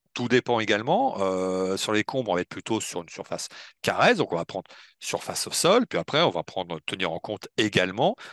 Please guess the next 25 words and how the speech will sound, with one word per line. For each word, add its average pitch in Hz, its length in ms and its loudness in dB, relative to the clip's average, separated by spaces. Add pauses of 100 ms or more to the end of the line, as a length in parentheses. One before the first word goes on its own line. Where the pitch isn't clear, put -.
(140)
la 87 120 0
hauteur 90 300 -2
sous - 120 -8
plafond, 165 600 -2
donc 95 260 -4
les 87 60 -4
fameux 104 440 -4
un 107 120 0
mètre 127 220 -2
quatre-vingts. 95 420 -2 (500)
Voilà, - 140 -4 (240)
ça - 180 -2
que - 100 -10
l'on 87 120 -4
va 85 120 2
prendre. 165 300 -2
Après, 131 380 2 (200)
enfin, 90 140 0
attention, 123 460 -2
parce - 180 -6
que, - 120 -2
euh, 98 340 2
les 92 180 0
combles 117 280 -2
notamment, 95 460 -2